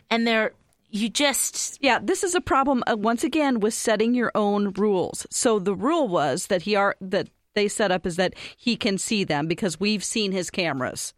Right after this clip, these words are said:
Speaker 2: Okay?
Speaker 1: Yes.
Speaker 2: So we already know that. So they broke their own rule by doing this kind of shenanigans. And what, we're just supposed to think that he can't see that or he just isn't in the room when
Speaker 1: Or
Speaker 2: they,
Speaker 1: pretend
Speaker 2: they,
Speaker 1: the gas was
Speaker 2: they,
Speaker 1: so thick
Speaker 2: they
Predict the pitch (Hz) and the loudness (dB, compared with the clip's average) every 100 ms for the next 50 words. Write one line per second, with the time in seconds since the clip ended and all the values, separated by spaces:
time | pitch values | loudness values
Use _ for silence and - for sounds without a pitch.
0 | _ 226 240 196 220 247 - - - 247 | _ 2 4 4 2 -2 -10 -14 -2 0
1 | 247 269 254 226 254 240 220 - - 220 | 2 2 2 2 2 2 2 0 -2 0
2 | 269 277 269 226 202 196 302 240 214 214 | 2 2 2 2 2 2 2 4 2 2
3 | 202 185 247 220 208 302 - 269 208 180 | 0 2 2 2 2 0 0 0 0 0
4 | 196 175 180 165 180 214 - 233 220 214 | 0 0 0 0 0 0 -2 -2 0 -2
5 | - - _ _ - 220 - 220 240 247 | -6 -20 _ _ -2 0 0 0 0 -2
6 | - 247 226 - 226 208 202 - - 226 | -2 0 0 0 0 0 -2 -8 -4 -2
7 | - 175 226 - 214 208 - 285 262 269 | -2 -4 -4 -2 -2 -2 -2 -2 0 2
8 | 226 202 208 165 208 - - - 196 226 | 2 0 -2 -2 -4 -6 -4 -2 0 0
9 | 214 180 175 214 233 233 - _ _ 214 | 0 0 0 0 0 -2 -6 _ _ 0
10 | 294 233 254 226 180 196 196 214 - 415 | 2 2 4 2 4 4 4 4 0 2
11 | 480 220 202 - - 202 220 - - 466 | 4 4 2 -4 0 2 2 -4 -4 0